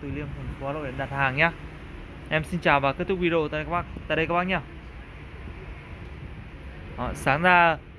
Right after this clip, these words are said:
ờ, chưa được ăn tí gì nên là nói nó hơi vấp các bạn. Vâng. Đấy. Hơi đói nên là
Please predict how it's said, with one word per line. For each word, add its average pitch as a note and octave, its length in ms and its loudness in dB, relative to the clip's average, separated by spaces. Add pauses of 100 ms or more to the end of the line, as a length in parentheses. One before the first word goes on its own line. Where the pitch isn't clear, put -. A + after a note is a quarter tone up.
(120)
ờ, C#3+ 160 -8
chưa A3+ 120 8
được G3 120 8
ăn F#3+ 220 8
tí F#3+ 140 2
gì G3 160 4
nên E3+ 140 0
là E3+ 80 2
nói D3 260 0
nó F3+ 60 -4
hơi G3 140 0
vấp A#3+ 160 6 (100)
các G3+ 60 -2
bạn. G3 180 2 (160)
Vâng. C#3+ 180 -4 (1700)
Đấy. C#3 160 -8 (1080)
Hơi E3+ 200 6
đói D#3+ 260 6
nên F#3+ 140 0
là C3+ 500 2